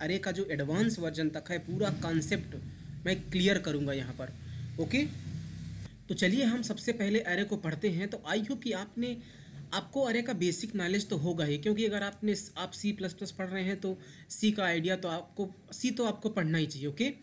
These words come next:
तो अरे का डिक्लेयर किस तरह से करते हैं, वो सारी चीज़ें मैं बात नहीं करने वाला हूँ। तो हमने यहाँ पर क्या किया कि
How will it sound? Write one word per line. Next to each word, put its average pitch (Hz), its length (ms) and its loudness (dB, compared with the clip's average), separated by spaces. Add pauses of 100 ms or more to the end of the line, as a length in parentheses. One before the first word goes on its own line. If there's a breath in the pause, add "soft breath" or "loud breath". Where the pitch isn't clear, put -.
(480 loud breath)
तो 165 160 4
अरे 185 280 4
का 240 160 2
डिक्लेयर 170 560 2
किस 214 220 2
तरह 214 120 2
से 208 140 0
करते 208 300 -2
हैं, 196 80 4
वो 190 100 0
सारी 185 240 0
चीज़ें 185 240 -2
मैं 175 160 -2
बात 165 220 -4
नहीं 175 180 4
करने 160 240 2
वाला 143 220 -4
हूँ। 208 200 -2 (400 loud breath)
तो 160 60 0
हमने 196 220 4
यहाँ 254 220 4
पर 254 120 -4
क्या 175 180 0
किया 214 180 -2
कि 233 120 -4